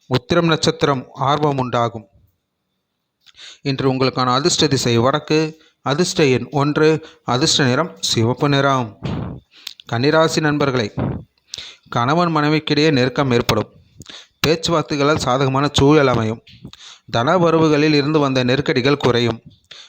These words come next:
பணி நிமித்தமான சில பொறுப்புகள் குறையும். வேலையாட்களை தட்டி கொடுத்து செயல்படவும். உயர்வுக்கான மதிப்புகள் தாமதமாகத்தான் கிடைக்கும்.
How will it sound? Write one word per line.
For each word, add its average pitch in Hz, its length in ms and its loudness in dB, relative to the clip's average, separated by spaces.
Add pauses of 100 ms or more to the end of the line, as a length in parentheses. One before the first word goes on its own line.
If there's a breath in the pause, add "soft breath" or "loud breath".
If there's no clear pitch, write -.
(160 loud breath)
பணி 127 280 -2
நிமித்தமான 151 600 0
சில 131 220 -2
பொறுப்புகள் 143 540 0
குறையும். 120 440 0 (640 loud breath)
வேலையாட்களை 156 760 0
தட்டி 165 300 -2
கொடுத்து 151 360 0 (280)
செயல்படவும். 120 600 0 (680 loud breath)
உயர்வுக்கான 156 640 0
மதிப்புகள் 151 560 0
தாமதமாகத்தான் 131 880 0
கிடைக்கும். 123 480 -6